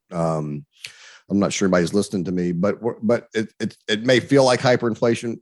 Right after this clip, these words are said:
It's not. You wanna see what hyperinflation looks like? Go to Argentina. Well, you know, y-, you'll see what hyperinflation looks like. It's not this. Not to say that our inflation is not bad. It is. But the Fed has changed the way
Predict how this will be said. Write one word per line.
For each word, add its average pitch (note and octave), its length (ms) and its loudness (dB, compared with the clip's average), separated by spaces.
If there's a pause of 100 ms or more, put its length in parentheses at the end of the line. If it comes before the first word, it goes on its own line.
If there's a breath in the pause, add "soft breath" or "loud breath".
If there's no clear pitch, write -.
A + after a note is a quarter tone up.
It's F#2+ 220 -10
not. G#2+ 360 2
You A2 80 0
wanna A2 100 0
see A#2+ 120 -2
what F#2 80 0
hyperinflation A2 640 0
looks G#2+ 200 -4
like? G2+ 200 0
Go G#2 100 0
to G2 60 0
Argentina. E2+ 600 -10 (140)
Well, E2 300 -10
you F#2+ 80 -6
know, C2+ 200 -8 (420 soft breath)
y-, F#2 140 -6
you'll G#2 160 2
see - 140 2
what F2 120 2
hyperinflation D#2+ 580 -2
looks C#2+ 180 -8
like. A#1+ 220 -10 (420 soft breath)
It's - 220 0
not G2+ 220 0
this. - 400 -6 (600)
Not B2 280 0
to B2 80 4
say A2 160 2
that G#2 100 2
our G#2 80 4
inflation G#2 420 0
is E2 120 -4
not F2+ 240 -4
bad. F2+ 380 -2 (100)
It F2+ 160 -6
is. - 420 -2 (540 soft breath)
But C3 340 2 (100)
the C3+ 220 -2
Fed - 260 2
has D#3+ 200 6
changed B2+ 480 0
the A2+ 80 2
way G#2+ 520 2